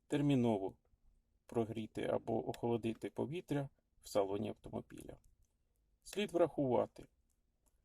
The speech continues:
що у ряді випадків скло автомобіля може швидко запітніти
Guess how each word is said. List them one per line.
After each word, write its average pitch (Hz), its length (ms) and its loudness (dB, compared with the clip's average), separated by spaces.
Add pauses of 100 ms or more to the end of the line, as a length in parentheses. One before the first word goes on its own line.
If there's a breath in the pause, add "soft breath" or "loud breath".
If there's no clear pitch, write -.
(160)
що - 400 0 (140)
у 127 120 2
ряді 113 360 6
випадків - 600 -2 (560)
скло - 340 0
автомобіля 110 680 0 (140)
може 107 400 -6 (160)
швидко - 640 -6 (1300)
запітніти 120 840 -2